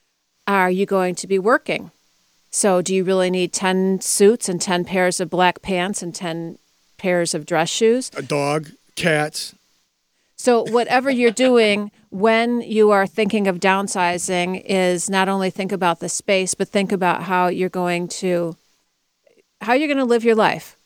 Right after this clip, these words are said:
Speaker 1: Um, are you gonna be gardener? You know, do, do you wanna have a big plot of land? Can you do a container garden? What are the things that you love? And I'm trying to go over this quickly, but basically sit and think about it.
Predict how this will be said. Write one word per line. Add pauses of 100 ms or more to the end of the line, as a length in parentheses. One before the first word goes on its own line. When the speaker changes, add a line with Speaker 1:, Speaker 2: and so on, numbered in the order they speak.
(140)
Speaker 1:
Um,
are
you
gonna
be
gardener? (320)
You
know, (300)
do, (340)
do
you
wanna
have
a
big
plot
of
land?
Can
you
do
a
container
garden? (240)
What
are
the
things
that
you
love?
And
I'm
trying
to
go
over
this
quickly, (300)
but
basically
sit
and
think
about
it.